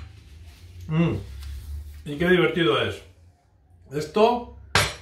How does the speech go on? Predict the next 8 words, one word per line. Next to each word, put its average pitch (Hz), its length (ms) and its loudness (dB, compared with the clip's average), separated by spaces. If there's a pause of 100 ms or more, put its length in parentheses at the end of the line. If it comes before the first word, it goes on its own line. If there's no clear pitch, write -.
(400)
sí 156 240 -4
o 151 100 0
sí, 214 500 -2 (440)
¿eh? 226 400 2 (840)
Sí 170 280 -2
o 165 80 0
sí, 240 400 0
está 226 680 2